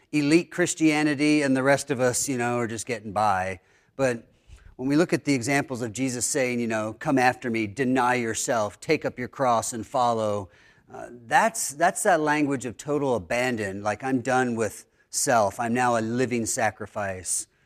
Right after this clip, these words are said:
Um, so yes, we, we would say, apart from regeneration and that initial act of following Christ for salvation, uh, yeah, you're not a disciple. We're, we're not gonna give somebody that title when they're not truly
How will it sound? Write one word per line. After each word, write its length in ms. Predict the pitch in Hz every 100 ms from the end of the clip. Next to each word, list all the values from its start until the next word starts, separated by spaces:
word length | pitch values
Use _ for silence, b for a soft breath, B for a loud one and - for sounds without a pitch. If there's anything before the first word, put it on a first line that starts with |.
| _ _ _ _
Um, 460 | 113 104 98 92 87 _ _ _ _ _
so 180 | - 180
yes, 340 | 151 120 90 147
we, 260 | 151 139
we 220 | 127 151
would 180 | 175 143
say, 460 | - 151 131 123 104 _ _ _ _ _ _ _
apart 380 | - 120 170 165
from 220 | - 156
regeneration 880 | 143 143 143 135 127 117 - 127 113
and 120 | 113 113
that 140 | 113
initial 600 | 110 117 110 139 123 117 _
act 300 | 120 117 -
of 80 | 107
following 500 | - 127 127 131 131
Christ 520 | - 117 110 107 -
for 380 | - 127 123 127
salvation, 920 | - 127 113 110 104 - 107 101 95 b b b b b
uh, 160 | 104 101
yeah, 140 | 110 107
you're 160 | 107
not 240 | 110 117 107
a 40 |
disciple. 640 | 92 101 - 92 - 87 80 _ _ _
We're, 140 | 107
we're 180 | 107 113
not 200 | 113 107
gonna 160 | 110 101
give 240 | 110 101
somebody 400 | - 110 104 101
that 340 | 101 104 -
title 640 | - 127 117 101 95 92 87 _ _ _ _ -
when 200 | 110 104
they're 120 | 104
not 240 | 113 107
truly 600 | - 147 135 110 107 107